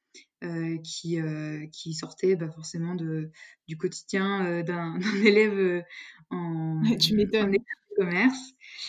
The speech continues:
Speaker 1: Euh, donc le processus de recrutement était assez long,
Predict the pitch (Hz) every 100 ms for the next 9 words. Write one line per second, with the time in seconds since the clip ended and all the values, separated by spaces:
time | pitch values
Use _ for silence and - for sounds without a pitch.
0 | - - - 180 170 165 170 165 160 170
1 | 190 190 208 - 254 285 226 202 233 247
2 | 214 185 185 160 202 254 339